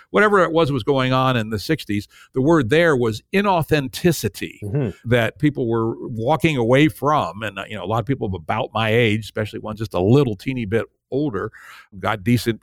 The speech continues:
Speaker 1: college educations and walked away and, you know, built hippie communes, so to speak, to try to a-, achieve more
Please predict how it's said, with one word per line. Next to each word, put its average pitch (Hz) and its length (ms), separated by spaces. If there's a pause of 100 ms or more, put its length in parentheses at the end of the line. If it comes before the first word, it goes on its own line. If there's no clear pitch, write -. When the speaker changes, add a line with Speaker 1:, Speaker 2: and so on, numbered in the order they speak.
Speaker 1:
college 113 400
educations 117 600
and 104 140
walked 127 320
away 131 440
and, 110 220
you 107 100
know, 98 60
built 123 280
hippie 147 280
communes, 147 540
so 117 160
to 107 80
speak, 110 360 (100)
to 113 240
try 123 240
to 117 120
a-, - 240
achieve 143 460 (400)
more 139 280